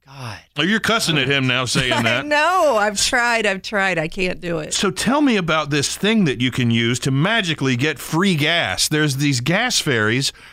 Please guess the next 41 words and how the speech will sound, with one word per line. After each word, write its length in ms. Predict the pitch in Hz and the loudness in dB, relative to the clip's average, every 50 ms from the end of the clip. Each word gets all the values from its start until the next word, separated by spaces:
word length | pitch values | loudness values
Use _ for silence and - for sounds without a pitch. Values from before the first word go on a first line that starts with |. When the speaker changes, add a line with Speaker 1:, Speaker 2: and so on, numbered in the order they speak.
| - - - _ - | -20 -20 -14 _ -4
Speaker 2:
up 160 | 160 156 - | -4 -2 0
in 140 | 160 147 123 | 0 0 0
High 220 | 147 190 214 214 | 0 0 -2 0
Point, 280 | - - 151 135 117 117 | -2 -2 -2 0 0 0
North 200 | 113 117 117 - | 0 -2 -2 -2
Carolina, 380 | 147 127 117 113 117 127 135 | -2 0 0 0 0 0 0
just 200 | 127 131 123 - | 0 -2 -2 -2
a 80 | 135 117 | -2 -2
few 260 | - - 160 190 190 | -2 0 0 2 2
miles 380 | 165 160 170 190 202 185 160 - | 2 2 2 0 0 0 0 0
from 220 | - 131 117 110 | 0 0 0 2
here, 340 | 101 113 107 104 110 117 - - - - - - - - | 2 2 2 2 0 -2 -4 -8 -16 -20 -20 -14 -8 -4
and 160 | 139 135 135 | -2 0 0
they 120 | 135 131 | 0 0
fluttered 600 | 127 - - 151 151 170 202 220 208 202 185 156 151 | -2 -4 -4 -2 0 0 2 2 0 0 0 0 0
down 340 | 165 170 170 175 175 160 | 0 0 2 2 2 0
with 160 | 151 147 143 - | 0 0 0 -2
their 120 | 139 135 | 0 0
magic 460 | 139 143 147 160 165 151 151 156 - 135 | 0 0 0 0 0 0 -2 -2 -2 0
wands, 560 | 127 143 156 165 160 139 120 117 120 117 - - - - _ _ - | 0 0 2 2 2 2 2 0 0 -2 -4 -8 -12 -20 _ _ -4
and 180 | 135 135 139 | -2 0 0
they 80 | 135 131 | 0 0
gave 240 | 120 147 151 156 139 | 0 0 0 0 0
all 200 | 139 151 180 196 | 2 2 2 2
their 140 | 185 175 156 | 2 0 0
friends 400 | - - 160 165 185 180 156 139 | -2 -2 0 0 2 2 2 0
free 320 | - - - 151 160 190 190 | -2 -2 0 0 2 2 2
gas 480 | 160 160 160 175 180 160 120 107 - | 2 0 0 0 0 0 -2 -2 -2
with 160 | 123 120 104 101 | -2 -2 -4 -2
glitter 340 | - 135 160 180 165 139 | -2 0 0 0 0 -2
floating 340 | 123 - 127 123 117 107 107 | -2 -2 -2 -2 0 -2 -2
through 220 | - 113 117 131 131 | 0 0 0 2 2
the 160 | 131 131 127 | 2 2 2
air. 320 | 127 127 117 95 76 - - | 2 2 0 0 -2 -4 -4
Speaker 1:
Yeah, 500 | 147 165 202 214 220 208 196 190 185 175 - | -2 0 0 2 2 2 2 2 0 0 0
I 80 | - 165 | -2 0
mean, 420 | 180 190 190 190 190 190 185 180 - _ _ - | 0 2 2 2 2 2 0 -2 -6 _ _ -6
I, 180 | - 180 208 - _ _ _ - | -4 -4 -4 -6 _ _ _ -4
I 120 | - 165 | -4 -4
guess 400 | 147 - - 190 220 254 269 247 | -4 -2 -2 0 0 0 -2 -2
so. 320 | - - 196 202 208 202 | -2 0 0 0 0 0